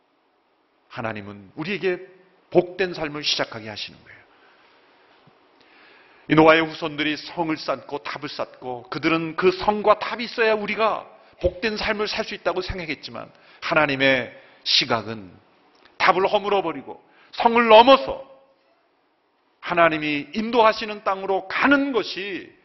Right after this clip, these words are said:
복된 삶이라는 거죠. 우리는 그 성과 탑밖에 바라보지 못해요. 하나님이 예비하신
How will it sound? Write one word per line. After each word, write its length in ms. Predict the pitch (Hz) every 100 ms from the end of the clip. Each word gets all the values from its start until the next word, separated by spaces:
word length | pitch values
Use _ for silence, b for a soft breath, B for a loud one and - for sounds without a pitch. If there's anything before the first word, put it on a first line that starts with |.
| _ _
복된 380 | - 139 - 131
삶이라는 560 | 110 120 107 85 78 -
거죠. 240 | - - - - _ _ b b b b b b
우리는 360 | 131 139 139
그 120 | 139 139
성과 380 | - 165 156 -
탑밖에 480 | - - 175 185
바라보지 460 | 180 131 135 131 123
못해요. 340 | 131 - - - _ _ b b b b b b
하나님이 580 | - 190 196 185 190 190
예비하신 520 | 175 175 185 156 -